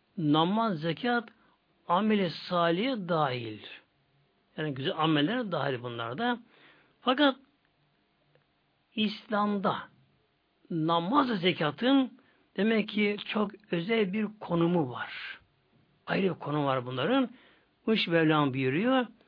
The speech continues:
Eğer bunlar amel-i salih işlediler, yani Allah'ın emrini, farzını yerine getirdiler, haramdan sakındılar. Bu arada özellikle namazlarında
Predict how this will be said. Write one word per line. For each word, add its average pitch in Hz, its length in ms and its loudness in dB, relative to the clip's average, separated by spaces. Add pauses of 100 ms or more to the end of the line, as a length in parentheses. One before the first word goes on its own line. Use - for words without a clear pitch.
(260)
Eğer 190 300 2
bunlar 220 480 0 (840)
amel-i 196 580 2
salih 180 340 -4
işlediler, 165 800 -6 (680)
yani 185 400 4 (220)
Allah'ın 180 500 4
emrini, 170 380 2
farzını 160 460 -2
yerine 151 200 0
getirdiler, 226 760 -2 (220)
haramdan 170 280 0
sakındılar. 156 880 0 (720)
Bu 233 100 2
arada 214 440 2 (220)
özellikle 196 1200 0 (800)
namazlarında 170 1200 2